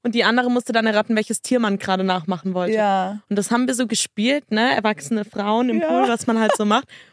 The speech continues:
Speaker 1: Und dann kam so ein Typ zu uns und meinte so, „Hey,
Speaker 2: Kann
Speaker 1: sieht
Speaker 2: ich,
Speaker 1: voll spaßig
Speaker 2: kann
Speaker 1: aus,
Speaker 2: ich
Speaker 1: was ihr da
Speaker 2: mitspielen?
Speaker 1: macht. Kann ich mitspielen?“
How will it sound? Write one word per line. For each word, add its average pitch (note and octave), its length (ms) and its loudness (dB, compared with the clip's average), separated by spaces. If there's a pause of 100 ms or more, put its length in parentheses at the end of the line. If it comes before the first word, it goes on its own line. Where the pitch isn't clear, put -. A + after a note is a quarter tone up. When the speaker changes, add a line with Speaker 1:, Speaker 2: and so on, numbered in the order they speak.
(120)
Speaker 1:
Und G#3 120 -4
dann G3 120 0
kam G#3 220 -2
so A#3 100 -4
ein G#3+ 80 -6
Typ - 220 -10
zu A#3 100 -4
uns A3 160 -4
und A3+ 60 -2
meinte G#3+ 180 -6
so, G#3+ 160 -4 (180)
„Hey, D#4 300 2 (320)
Speaker 2:
Kann B3 140 0
Speaker 1:
sieht C#4 160 0
Speaker 2:
ich, - 40 -20
Speaker 1:
voll C4+ 200 0
spaßig C#4+ 400 2
Speaker 2:
kann C#4 100 2
Speaker 1:
aus, C4 80 4
Speaker 2:
ich - 80 -8
Speaker 1:
was D#4 160 2
ihr B3+ 80 0
da B3 120 2
Speaker 2:
mitspielen? G4 200 6
Speaker 1:
macht. G4+ 160 0
Kann E4 160 4
ich C4 180 2
mitspielen?“ B3+ 520 2